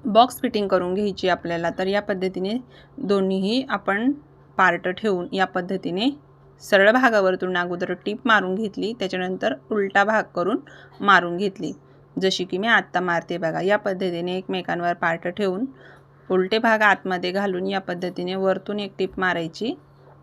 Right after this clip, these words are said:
आणि पुन्हा आतून एक टिप मारून घ्यायची. तर ही आपली बॉक्स फिटिंग झाली. या पद्धतीने आपली संपूर्ण फिटिंग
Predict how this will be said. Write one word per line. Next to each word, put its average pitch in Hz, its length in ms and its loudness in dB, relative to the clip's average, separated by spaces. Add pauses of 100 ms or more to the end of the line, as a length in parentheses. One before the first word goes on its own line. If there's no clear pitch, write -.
(140)
आणि 196 320 -2 (560)
पुन्हा 247 260 6
आतून 190 320 4
एक 180 200 -6
टिप 247 200 -2 (160)
मारून 202 380 2
घ्यायची. 196 380 -4
तर 196 80 -4
ही 214 80 -2
आपली 208 260 -4
बॉक्स 214 400 -2
फिटिंग 180 320 -4
झाली. 196 300 -6 (1200)
या 196 160 2
पद्धतीने 185 600 -2
आपली 190 360 0
संपूर्ण 185 580 -4
फिटिंग 208 320 -4